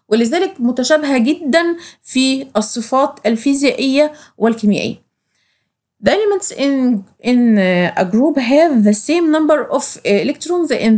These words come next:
their outer، آه، orbitals، آه، اللي هي الفالنسي electrons.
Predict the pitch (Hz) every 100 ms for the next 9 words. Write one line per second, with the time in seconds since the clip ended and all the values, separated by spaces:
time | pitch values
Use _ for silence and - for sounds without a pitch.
0 | 202 269 302 - 262 262 254 254 247 -
1 | 190 190 190 - 294 285 302 302 - -
2 | _ _ - 208 208 180 214 254 311 277
3 | 208 269 277 247 - 247 202 185 - 90
4 | - -